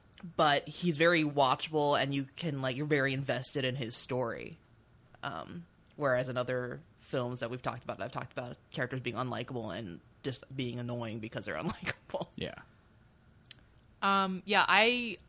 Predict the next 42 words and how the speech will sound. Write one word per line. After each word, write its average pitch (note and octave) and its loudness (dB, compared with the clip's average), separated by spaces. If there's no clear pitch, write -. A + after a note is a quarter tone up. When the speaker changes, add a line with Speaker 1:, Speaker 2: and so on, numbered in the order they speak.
Speaker 3:
I G#3+ 8
also G#3+ 4
really F3+ 0
liked D#3+ -4
the E3+ -8
movie. D#3 -6
I F#3 4
just A#3+ 0
saw C4 2
it B3+ -2
for F#3+ -10
the E3+ -8
first - -4
time, F3+ 0
actually, E3 -4
on D3+ -8
Thursday E3 -2
because, E3 -4
I F#3+ 2
don't G#3 8
know, A#3 8
I E3 4
just F3+ -4
never F3+ 0
got F3+ 2
around F3 2
to D#3+ -4
watching D#3+ 0
it. D3 -8
And E3+ -2
I G3+ 10
was F#3+ 2
well, C#4 10
I C4+ 10
was C#4+ 4
very F#4+ 4
surprised F3+ 0
because F#3+ -6
there F#3+ 0
were F#3 0
no F#3 2
trains, F3 -4